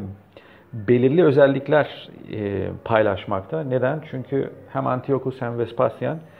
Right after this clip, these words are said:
kendi krallıklarının onuncu e, krallarıydı ve, e, nasıl kral oldular? Önceki üç kralı, e, ya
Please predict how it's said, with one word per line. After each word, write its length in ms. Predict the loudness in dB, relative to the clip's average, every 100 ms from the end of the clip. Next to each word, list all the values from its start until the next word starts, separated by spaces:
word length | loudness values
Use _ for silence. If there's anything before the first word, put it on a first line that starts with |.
| -20 _ _
kendi 680 | -4 -2 -2 -2 -2 -2
krallıklarının 800 | 0 2 2 0 0 -2 -2 -6
onuncu 580 | -4 -4 -4 -2 -2 -2 -4 -8
e, 180 | -8 -4
krallarıydı 840 | -2 0 0 -2 -2 -4 -4 0
ve, 180 | -2 -2 -12 -20 -20 -14
e, 380 | -4 -2 0 0 0
nasıl 260 | -2 -4 -4
kral 260 | 0 2
oldular? 420 | 2 0 0 -2 -2 -6
Önceki 420 | -6 -6 -8 -8
üç 300 | -6 -8 -4
kralı, 320 | -2 0 0 -4 -16 -12
e, 40 | -12 -10 -4
ya 260 | 0 0